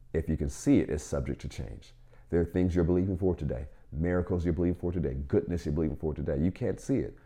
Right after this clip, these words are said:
but you know it's coming and you know it's yours because the Bible says it's yours. So stay in a place of faith, stay in hope, walk in love, love God, love people. Let the love of God rise in you today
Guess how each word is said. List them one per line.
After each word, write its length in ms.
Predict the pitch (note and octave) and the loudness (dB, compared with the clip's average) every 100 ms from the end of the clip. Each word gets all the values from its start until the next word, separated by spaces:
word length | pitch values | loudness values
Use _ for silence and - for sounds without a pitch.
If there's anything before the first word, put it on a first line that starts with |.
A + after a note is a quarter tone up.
| - - | -20 -6
but 220 | E2+ - | -4 0
you 80 | F#2 | 2
know 300 | F2+ F#2+ F2+ | 4 4 2
it's 100 | - | 0
coming 380 | - A2+ A#2+ F#2 | -6 -2 -2 -2
and 100 | C#2 | 0
you 60 | |
know 200 | D#2+ F2+ | 0 2
it's 160 | D#2+ - | 0 0
yours 320 | G#2 G2 D2 | 2 4 2
because 320 | C#2+ C2+ D2 | -2 -6 -6
the 80 | C2+ | -4
Bible 540 | B1 A#1 D#2 D#2 - C#2 | -4 0 2 2 -2 -8
says 480 | - - C#2 C2 - | -8 -6 -4 -4 -8
it's 260 | B1+ - - | -10 -10 -12
yours. 320 | A#1+ - - - - - | -12 -12 -18 -20 -20 -8
So 100 | B2+ | -6
stay 340 | A#2+ - D#3+ | -2 4 6
in 60 | A2+ | 6
a 60 | |
place 260 | - E2+ - | 2 -2 -4
of 80 | A#2 | -4
faith, 320 | - A2+ - - - | 0 0 -2 -14 -20
stay 580 | - - - - C3+ G#2 | -16 -14 -4 4 6 6
in 60 | C#2 | 0
hope, 320 | - F#2+ - - - | -4 -4 -4 -8 -10
walk 500 | C#2 F2+ C3 C#3+ C#3+ | -4 4 6 6 4
in 160 | D2+ C2+ | -2 0
love, 240 | D#2 D#2 - - | 0 0 -4 -8
love 560 | D2 F2+ C#3 D3 G2 D#2+ | 0 2 4 4 2 0
God, 320 | D2 C2 C#2+ - - | -2 -4 -8 -14 -10
love 540 | D2 D#2+ G2 A#2+ - | -2 2 4 2 -2
people. 320 | - D2+ - D2+ | -8 -6 -4 0
Let 180 | E2+ | 0
the 80 | - | 0
love 300 | D#2 E2+ A2 | -2 0 0
of 100 | F#2+ | 0
God 160 | E2+ C#2+ | 0 0
rise 460 | D2+ G#2 A#2 A2 | 0 2 0 0
in 100 | F#2+ | -2
you 140 | F#2 F#2 | 0 -2
today 340 | D2+ E2 A#1+ | -2 -6 -8